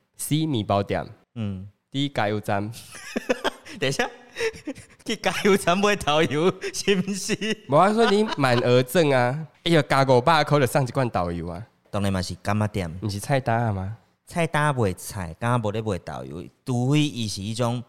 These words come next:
Speaker 2: 杂货店。
Speaker 1: 黄昏，黄昏市场。
Speaker 2: 黄昏市场。
Speaker 1: 黄昏市场的菜单啊。
Speaker 2: 我感觉是干妈店。
Speaker 1: 干妈店，
Speaker 2: 干妈店才有。第一部分结束。
Speaker 1: 嘿。
Speaker 2: 即摆换第二部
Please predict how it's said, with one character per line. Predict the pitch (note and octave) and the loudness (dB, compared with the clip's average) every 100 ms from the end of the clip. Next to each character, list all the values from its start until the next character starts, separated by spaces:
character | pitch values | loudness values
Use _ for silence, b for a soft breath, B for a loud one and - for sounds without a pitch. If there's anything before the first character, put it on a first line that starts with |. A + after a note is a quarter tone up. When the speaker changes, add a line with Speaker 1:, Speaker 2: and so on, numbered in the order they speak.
| _ - | _ -2
Speaker 2:
杂 | B2 A2+ | 2 4
货 | C3+ E3 | 6 6
店。 | F3 D3+ A#2+ G2+ | 6 0 -4 0
Speaker 1:
黄 | C3+ | 2
昏， | C3 | 2
黄 | C#3+ | 2
昏 | D#3 E3+ | 2 2
市 | - A2 | 0 -2
场。 | F#2+ G2+ G2+ - - b - | -2 -4 -4 -8 -16 b -6
Speaker 2:
黄 | - D#3+ | -2 0
昏 | - D3+ D3 | 2 0 0
市 | - B2+ | -4 -6
场。 | A#2+ A#2 B2+ D3+ - | -6 -4 -4 -4 -6
Speaker 1:
黄 | B2+ B2+ | 0 2
昏 | B2+ B2+ | 4 4
市 | C3+ A2 | 2 -2
场 | G#2+ | -2
的 | G#2 | -2
菜 | C3+ B2+ | -2 -2
单 | G#2 | 0
啊。 | A2 G#2+ A2+ _ - | -2 -4 -8 _ -8
Speaker 2:
我 | B2+ | -4
感 | B2+ C3 | -2 0
觉 | C3+ | 0
是 | A2 G2 | -2 -6
干 | F2+ G#2 | -6 -4
妈 | G2+ | -2
店。 | G2+ F2 - _ | -4 -8 -12 _
Speaker 1:
干 | G#2+ | 0
妈 | A2+ | 0
店， | A2 D#2 - | 0 -4 -4
Speaker 2:
干 | G2 | -4
妈 | G2+ | -4
店 | F#2+ F2 | -6 -8
才 | F2+ | -6
有。 | F#2 F2 G2 - | -8 -8 -12 -6
第 | A#2 | -6
一 | |
部 | C#3 A2 G2+ | -2 0 0
分 | G#2 | 0
结 | G#2 B2+ | 0 -4
束。 | - G#2+ E2+ - _ _ | -2 -2 -2 -8 _ _
Speaker 1:
嘿。 | A2+ G2+ F2 _ _ | -10 -10 -10 _ _
Speaker 2:
即 | A#2+ | -4
摆 | C3 | 0
换 | A2+ F#2+ | 0 -2
第 | G#2 | -4
二 | F#2 | -6
部 | - F#2+ | -4 -4